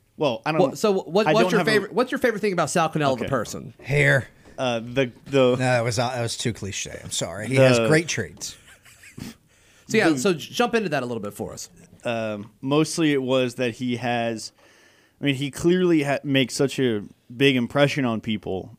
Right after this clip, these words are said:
Speaker 1: that a girl can sit behind you at a football game
Speaker 2: That's still the most wild
Speaker 1: and
Speaker 2: thing.
Speaker 1: yell about how open he is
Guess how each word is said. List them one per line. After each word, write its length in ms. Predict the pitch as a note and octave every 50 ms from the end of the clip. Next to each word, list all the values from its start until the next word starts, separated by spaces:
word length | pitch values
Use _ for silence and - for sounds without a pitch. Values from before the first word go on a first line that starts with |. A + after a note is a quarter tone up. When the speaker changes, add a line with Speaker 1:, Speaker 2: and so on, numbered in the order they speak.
| _ -
Speaker 1:
that 380 | - A#2+ A#2 A2 G#2+ G#2+ G2+ - _ _ _ _ _ _ _ - - - - - - -
a 120 | C3 C3 B2+
girl 400 | B2 C3+ C3+ C3+ C3+ C3 C3 B2
can 220 | - - C3 A#2+ A2
sit 220 | - - D3 A2+
behind 460 | B2 A#2+ A2+ C#3 D3 D3 D3 C#3+ -
you 220 | B2+ B2 A#2+ A2+ G#2+
at 100 | A#2 A#2
a 40 |
football 440 | A#2+ - C3+ C3 - - A#2+ A2+ A2
game 280 | G#2 G#2 G2+ F#2+ F#2+ F#2+ -
Speaker 2:
That's 120 | C3+ -
still 180 | - - F3 D3
the 100 | C3+ D3
most 240 | C#3+ C3+ A#2+ - A2
wild 480 | A2 B2+ C3 B2+ C3+ C3+ B2+ C3 B2 C3+
Speaker 1:
and 340 | C3 B2+ B2+ A#2 A2+ A2 A2
Speaker 2:
thing. 60 | A2+
Speaker 1:
yell 320 | C3+ C#3 D3+ D3+ C#3+ C3+
about 300 | C3 B2+ C3 B2+ A#2+ A2
how 220 | - C3 B2+ B2+ B2+
open 320 | B2+ D3 D3 D3+ D#3 C3
he 220 | B2 C3+ A#2+ A2 G#2+
is 300 | G#2 G#2 G2 G#2 - -